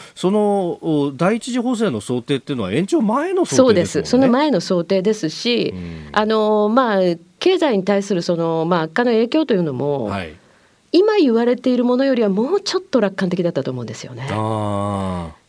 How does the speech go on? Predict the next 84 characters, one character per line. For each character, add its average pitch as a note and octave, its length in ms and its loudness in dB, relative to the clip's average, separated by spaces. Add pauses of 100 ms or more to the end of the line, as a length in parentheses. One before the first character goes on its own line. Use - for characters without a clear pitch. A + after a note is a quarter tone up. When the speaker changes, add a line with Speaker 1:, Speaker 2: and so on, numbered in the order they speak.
(120)
Speaker 1:
う F#2+ 40 -8
ん。 - 20 -8
Speaker 2:
う C3+ 400 -2 (460)
ん。 - 40 -12
で A3 140 0
す A3 60 -8
か G#3+ 100 2
ら、 F#3+ 80 2
そ G3 120 -2
の C#4 60 4
深 D#4+ 220 2
刻 E4 220 0
度 D#4+ 160 2
合 C4 80 0
い F#3+ 60 -2
と F#3 100 -4
い F3 40 0
う E3+ 40 -2
も F3 120 0
の E3+ 60 0
は D#3+ 60 0
全 F#3 140 2
然 G3 100 0
違 G#3 260 -2
っ - 40 -2
て A3+ 160 -2
き - 100 -12
て G#3+ 120 -2
い F#3+ 80 0
る F3+ 100 -4
こ F#3 140 -6
と A3 100 -2
か G#3+ 120 -6
ら A3+ 120 -2
も、 E4 340 0
Speaker 1:
は A2 160 -2
い。 G#2 40 -2
Speaker 2:
で G#3 80 4
き G#3+ 100 -2
る G#3 60 2
だ G3+ 80 2
け F#3+ 80 -8
早 F3 200 -6
く - 120 -14
こ D#3 100 -4
れ D#3 80 -2
は E3+ 100 -4
成 E3 160 -4
立 D3 120 -14
さ C#3+ 120 -6
せ D#3+ 120 -6
る D3 60 -6
べ D3 100 -4
き C#3+ 80 -6
だ C#3 120 -8
と C#3 100 -10
い C#3 40 -6
う - 20 -10
ふ C#3 60 -10
う - 20 -10
に C#3+ 60 -8
思 D#3+ 220 -2
い F3 40 -2
ま E3 140 -4
す - 140 -12
こ - 120 -8
と A3 160 2
と、 G3+ 380 0
Speaker 1:
う G#2+ 60 -2
ん。 - 20 0
Speaker 2:
そ B2+ 80 4
れ A#3 60 2
か A#3 80 -2
ら A3 60 0
も D#4 180 0
う - 20 -4
一 A4+ 180 -4
つ A4+ 140 -6
は F3+ 120 0
で C3+ 100 -12
す C3+ 120 -8
ね、 F#3+ 300 -2
Speaker 1:
は A#2+ 80 -2
い。 G#2+ 80 -4